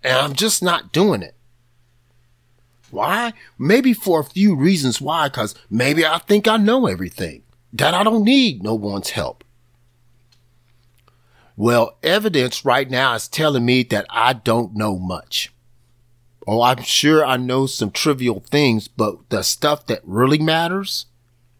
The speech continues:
no, I don't. Maybe, maybe I should think about letting someone in that does know this stuff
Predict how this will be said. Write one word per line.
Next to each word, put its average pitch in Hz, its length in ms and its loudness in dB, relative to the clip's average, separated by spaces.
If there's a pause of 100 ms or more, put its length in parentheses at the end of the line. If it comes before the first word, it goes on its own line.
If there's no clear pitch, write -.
(100)
no, 208 440 2 (180)
I 151 220 0 (120)
don't. - 480 -4 (1900)
Maybe, 190 880 2 (280)
maybe 226 1300 0 (1200)
I 147 80 0
should - 240 -4
think 190 220 -2
about 110 400 -4
letting 139 300 -4
someone 123 640 0
in 120 300 0
that - 320 -4
does 120 340 0
know 85 260 -6
this 78 220 -10
stuff - 420 -6